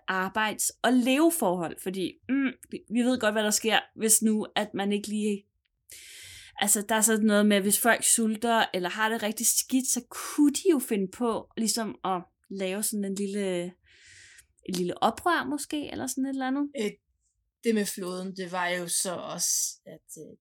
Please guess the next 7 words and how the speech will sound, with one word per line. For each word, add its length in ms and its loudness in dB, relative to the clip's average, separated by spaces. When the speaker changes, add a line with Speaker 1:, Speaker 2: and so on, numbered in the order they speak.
Speaker 2:
man 140 -8
har 160 -8
haft 220 -12
dårlige 460 2
sådan, 280 -12
oplevelser 760 2
med, 280 -4